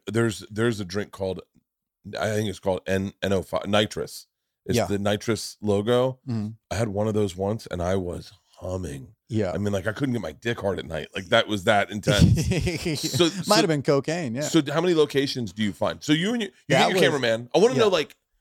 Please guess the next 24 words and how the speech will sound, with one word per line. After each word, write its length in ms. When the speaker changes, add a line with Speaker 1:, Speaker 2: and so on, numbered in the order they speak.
Speaker 1:
you 80
get 80
your 80
cameraman, 440
you 100
Speaker 2:
Yeah. 60
Speaker 1:
say, 380
"Hey, 100
I 20
got 100
an 80
idea. 220
I 40
wanna 140
shoot 160
this 160
thing 140
for 100
Bang." 360
Speaker 2:
Yeah. 140
Speaker 1:
And 120
then 80
he's 180
like, 340